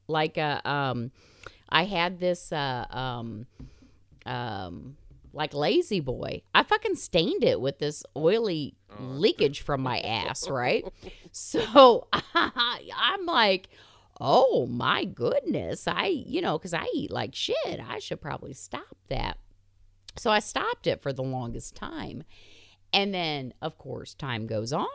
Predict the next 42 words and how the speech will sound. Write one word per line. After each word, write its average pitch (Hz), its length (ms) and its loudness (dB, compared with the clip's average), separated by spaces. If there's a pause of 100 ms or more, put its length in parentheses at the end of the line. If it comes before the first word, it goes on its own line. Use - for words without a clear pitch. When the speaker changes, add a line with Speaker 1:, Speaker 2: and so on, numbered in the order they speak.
Speaker 1:
and 214 120 -4
I'm 190 140 -4
like, 190 220 -8
"I - 80 -4
won't 269 260 -6
fucking 151 320 0
lose 131 240 -4
weight. 220 260 4
I 147 140 6
don't 370 160 2
wanna 302 180 0
change 190 440 6
my 131 160 -4
diet 202 680 2 (400)
Speaker 2:
<laughs> - 400 -12
Speaker 1:
'cause 139 320 -6
I 120 140 -6
eat 135 240 -4
shit, 370 480 -2 (100)
but 156 380 2 (340)
I 320 60 -4
wanna - 160 -4
lose 180 320 0
weight. 370 380 4
So 165 120 0
I'm 208 240 4
gonna 302 140 2
take 185 300 -2
this 185 200 -2
Ali 151 440 2
diet 226 420 0
pill 143 220 -2
again 127 340 -2
that 190 140 -2
will 165 100 4
block 127 580 0 (200)
the 226 100 2
fat 123 400 -2
absorption." 143 840 -4 (960)
And, 202 440 2
uh, 147 340 2 (160)
I'm, 208 460 0